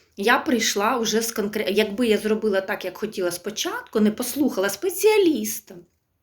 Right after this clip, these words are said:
можливо, все було б вже набагато, вирішилось би питання швидше. Але зараз мій шлях ускладнюється. Мені потрібно пройти ще додатково купа,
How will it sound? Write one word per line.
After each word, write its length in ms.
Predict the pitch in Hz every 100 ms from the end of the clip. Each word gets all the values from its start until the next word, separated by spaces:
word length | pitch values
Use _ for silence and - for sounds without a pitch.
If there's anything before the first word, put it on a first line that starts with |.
| _ _ _ _ _ _ _ - - -
можливо, 480 | 190 180 170 196 370
все 220 | 349 -
було 240 | 220 240 247
б 60 | 233
вже 240 | 208 226
набагато, 560 | 233 196 185 220 311 190
вирішилось 480 | 208 226 - 196 180
би 120 | 185
питання 380 | - - 208 202
швидше. 520 | - 185 180 - - _ _ _ _ - -
Але 240 | 196 214 330
зараз 640 | 330 339 302 392 - - _
мій 180 | 214 196
шлях 440 | 190 - 185 - -
ускладнюється. 960 | 214 - - 202 135 180 185 - - 185
Мені 220 | 196 190
потрібно 560 | 190 - 262 349 330
пройти 440 | 339 233 233 233 233 - - -
ще 420 | - - - 320
додатково 640 | 320 214 202 - 196 190
купа, 520 | 180 - 208 180 156